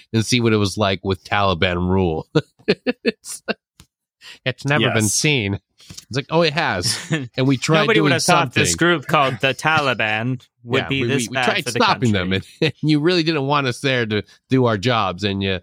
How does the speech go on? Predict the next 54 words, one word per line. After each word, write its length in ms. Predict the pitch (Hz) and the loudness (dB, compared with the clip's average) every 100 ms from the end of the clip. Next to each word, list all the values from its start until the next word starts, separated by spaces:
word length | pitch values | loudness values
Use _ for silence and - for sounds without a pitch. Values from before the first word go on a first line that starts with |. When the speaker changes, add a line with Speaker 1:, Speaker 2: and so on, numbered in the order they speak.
| _ - | _ -8
Speaker 1:
you 140 | 110 | -2
wanted 280 | 127 147 123 | 0 2 2
us 200 | 120 104 | 2 2
out. 280 | 117 90 80 | -2 -2 -4
So 180 | - 95 | -2 0
here 200 | 139 123 | 2 2
you 180 | 110 98 | 2 0
go. 260 | 101 82 | -2 -2
It's 120 | 85 | -6
like, 140 | 123 - _ - | -10 -16 _ -10
"What 180 | 156 - | -10 -8
could 180 | - 302 | -6 -4
have 80 | |
been 180 | 131 120 | -2 -2
done? 280 | 123 190 285 | 0 -2 0
We 80 | 123 | -2
don't 260 | - 359 | 0 0
know 220 | 330 123 151 | 2 0 0
what 280 | 110 139 | -2 -4
could 140 | - 139 | -2 -2
have 60 | |
been 160 | 113 110 | -2 -2
done." 180 | 113 104 | -2 -2
It's 140 | 95 | -2
like, 100 | 120 _ - | -4 _ -4
"Well, 100 | 143 | -2
now 220 | 156 233 | 2 0
go 280 | 185 185 180 | 2 2 2
to 240 | - 160 | 0 0
our 200 | 127 127 | 0 0
men 200 | 120 139 | 0 0
on 100 | 151 | 0
the 80 | 139 | -2
ground. 460 | 110 131 110 104 101 _ - - | 0 2 2 0 -2 _ -20 -12
Yes, 480 | 160 175 196 185 180 | -8 -2 -2 -2 -2
here 260 | 247 240 233 | 0 2 2
in 80 | 214 | 2
Afghanistan, 1080 | 190 156 185 147 127 123 - 135 131 135 | 0 0 -2 0 0 -2 -2 -2 0 2
the, 400 | 135 135 135 135 127 | 0 0 0 -2 -4
the, 220 | 139 143 | -8 -8
the 60 | 143 | -8
situation 680 | - 175 180 156 151 147 | -6 -2 0 0 0 -2
is 160 | 135 123 | 0 -2
dire. 520 | 104 90 85 92 95 - _ _ - | -4 -6 -6 -6 -6 -8 _ _ -4
Uh, 180 | 107 110 | -2 2
no 200 | 139 175 | 2 4
one 160 | 175 | 2
could 180 | 160 170 | 2 0
have 160 | 151 135 | 0 0
foreseen 800 | 170 160 - - 233 202 185 175 | 2 2 0 -2 2 4 4 4
what 200 | 156 143 - | 2 -2 -2
could 180 | 160 | 0
have 100 | 127 | 0
happened 640 | - 165 165 165 156 151 | -4 -4 -2 0 2 2